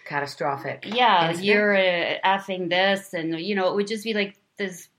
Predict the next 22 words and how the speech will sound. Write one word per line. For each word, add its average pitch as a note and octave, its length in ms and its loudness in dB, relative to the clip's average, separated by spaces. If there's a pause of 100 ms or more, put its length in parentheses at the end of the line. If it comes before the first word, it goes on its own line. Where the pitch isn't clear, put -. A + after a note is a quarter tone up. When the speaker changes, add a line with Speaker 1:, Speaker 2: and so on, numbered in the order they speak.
(640)
Speaker 2:
verbal G#3+ 360 2
abuse A3+ 320 -4
that F3+ 120 -10
was F#3+ 180 -10
so A3+ 340 -2
awful. F3+ 840 -4 (760)
You A3+ 120 -4
know, F#3 120 0
and F#3 100 2
it, F3 160 -2
there F#3 160 -2
was F#3 220 -8 (300)
this F#3 220 -12
one G#3 300 -2
morning F#3+ 260 0
where E3+ 120 -2
he E3 60 -6 (120)
was - 180 -20
like, F3 160 -14
"The D#3+ 80 -10
C B3 360 -4
word." C#3 340 -4